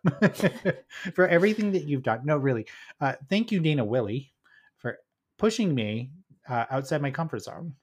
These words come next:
Uh, because I feel like since you've come into my life, you've changed so much that you don't realize what you do to bring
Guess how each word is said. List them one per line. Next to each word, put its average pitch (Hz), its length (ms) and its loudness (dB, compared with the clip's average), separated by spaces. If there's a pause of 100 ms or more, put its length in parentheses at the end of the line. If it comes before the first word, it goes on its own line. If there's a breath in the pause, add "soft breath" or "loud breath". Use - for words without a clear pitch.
(460 loud breath)
Uh, 104 280 -2
because 110 640 -6
I 113 200 -8
feel 110 340 -8
like 107 400 -6
since 104 260 -12
you've 107 180 -16
come 110 200 -10
into 107 200 -12
my 104 140 -8
life, 104 340 -8
you've 156 320 -4
changed 160 640 -6 (160)
so - 460 -6
much 123 560 -4
that 127 120 -10
you 135 80 -8
don't 139 240 -4
realize 107 760 -8 (340 soft breath)
what 147 360 -4
you 151 220 -4
do 131 300 -4
to 127 160 -12
bring 113 680 -6